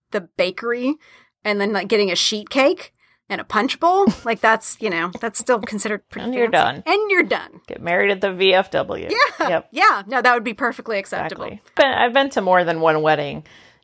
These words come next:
Speaker 2: uh, in Maine where I'm, you know, I'm from Maine,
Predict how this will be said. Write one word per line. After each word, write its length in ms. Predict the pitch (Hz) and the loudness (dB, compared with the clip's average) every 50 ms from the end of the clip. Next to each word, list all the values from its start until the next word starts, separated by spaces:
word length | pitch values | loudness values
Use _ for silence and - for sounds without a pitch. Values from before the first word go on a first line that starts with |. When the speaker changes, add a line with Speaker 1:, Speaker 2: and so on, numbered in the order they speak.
| _ - | _ -4
Speaker 2:
uh, 200 | - 156 160 - - | -2 0 0 -2 0
in 240 | - 151 180 170 156 | 0 0 2 2 2
Maine 400 | 156 156 143 143 143 139 135 139 | 2 2 2 0 0 -2 -4 -8
where 580 | - - - 160 151 147 143 143 147 139 - - - - _ _ _ | -12 -4 0 0 2 2 4 2 2 0 0 -4 -12 -20 _ _ _
I'm, 380 | - 147 139 135 123 117 98 - _ _ _ - | -4 -4 -2 -4 -6 -8 -10 -12 _ _ _ -4
you 100 | 139 135 | -4 -2
know, 100 | 90 92 | -2 -2
I'm 140 | 101 151 147 | -4 -6 -6
from 260 | - - 156 147 139 | -2 -2 -2 0 0
Maine, 280 | 139 135 127 127 113 | -2 -4 -4 -4 -6